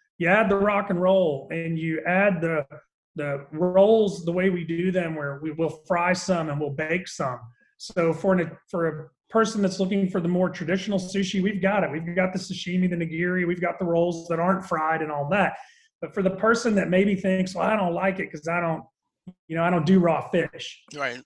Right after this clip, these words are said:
Speaker 1: Well, all right, we'll get you in. So what I'm seeing is I became a franchisee first.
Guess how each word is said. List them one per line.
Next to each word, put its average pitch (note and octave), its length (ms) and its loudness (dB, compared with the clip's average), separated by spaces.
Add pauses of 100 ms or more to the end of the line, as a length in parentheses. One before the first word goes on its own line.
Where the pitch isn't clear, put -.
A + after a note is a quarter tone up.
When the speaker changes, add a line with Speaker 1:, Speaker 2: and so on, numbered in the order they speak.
Speaker 1:
Well, F3 240 -6
all F#3 120 2
right, A#3 260 2 (120)
we'll E3+ 120 -4
get A3+ 240 2
you A#3 120 0
in. - 460 -2
So - 240 0
what G3+ 220 4
I'm G3+ 180 4
seeing G#3+ 520 -2
is E3+ 200 -2
I G3+ 100 2
became A3 280 -2
a D3+ 60 -6
franchisee E3 720 -4
first. - 520 -4